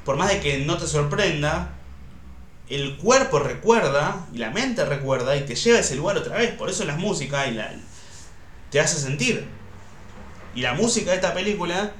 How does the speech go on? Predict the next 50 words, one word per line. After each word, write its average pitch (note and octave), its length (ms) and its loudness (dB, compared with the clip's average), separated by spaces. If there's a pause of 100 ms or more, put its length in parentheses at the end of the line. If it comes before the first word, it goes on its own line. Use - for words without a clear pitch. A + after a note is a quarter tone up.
(560)
eh, C3+ 360 0
está - 260 -4
puesta F3+ 280 2
tan F#3 260 -2
bien, F#3 460 0 (520)
en D3 140 4
los D3 80 8
momentos E3 380 2
tan F3 120 -4
exactos, F3+ 640 2 (280)
que D3+ 80 0
hoy F#3 60 4
descubrí F3+ 340 2
algo D#3+ 200 4
nuevo, D#3+ 260 4
que D#3+ 60 -2
eso F3 120 0
es D#3 40 0
lo D3 80 2
más D3 140 2
lindo D3 180 0
de C3+ 60 6
volver C3 280 4
a B2+ 80 6
ver B2+ 160 4
cosas. - 400 -2 (460)
Eh, A2+ 680 0 (1160)
en C3 140 -2
la, C3 120 0
en C3 80 -2
la B2+ 140 0
película, E3+ 640 0 (760)
al C3 140 0
principio, D#3+ 840 2
el A#2 160 0
padre C#3+ 380 4
le A#2+ 80 2
habla A#2+ 180 4
a A#2+ 40 2
la B2 120 0
hija, D3 340 0
sabiendo A#2+ 400 -4
que A#2 60 -8
se - 60 -4
está A#2+ 180 -2
por B2 120 -4
morir, C#3 440 -2
y - 20 -2
le A#2 80 0
dice, A#2+ 420 -2